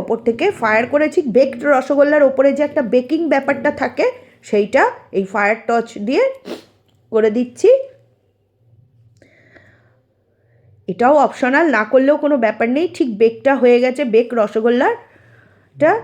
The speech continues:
মাইক্রো ওভেনে দিয়ে ঠিক ওইভাবে বেকড, একটু বেক করে নিলেই আমাদের বেকড রসগোল্লা একদম দোকানের মতো হয়ে যায়, বা বলতে পারো দোকানের থেকেও ভালো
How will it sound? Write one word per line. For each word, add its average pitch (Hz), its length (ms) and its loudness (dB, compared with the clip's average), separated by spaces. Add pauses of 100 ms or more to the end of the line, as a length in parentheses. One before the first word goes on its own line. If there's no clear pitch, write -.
(140)
মাইক্রো 196 380 0
ওভেনে 240 260 0 (100)
দিয়ে 247 140 -2 (100)
ঠিক 330 180 -2
ওইভাবে 220 380 2 (120)
বেকড, 220 280 -2 (220)
একটু 233 160 -10 (120)
বেক 220 140 0 (140)
করে 233 180 4
নিলেই 262 340 2 (600)
আমাদের 190 320 -4 (120)
বেকড 233 240 2 (120)
রসগোল্লা 240 560 -2
একদম 254 200 -2 (160)
দোকানের 277 420 0
মতো 269 300 0 (1600)
হয়ে 240 260 2
যায়, 381 180 4 (640)
বা 220 120 0 (400)
বলতে 226 300 4
পারো 302 140 2 (140)
দোকানের 269 380 0 (140)
থেকেও 320 380 4
ভালো 185 300 2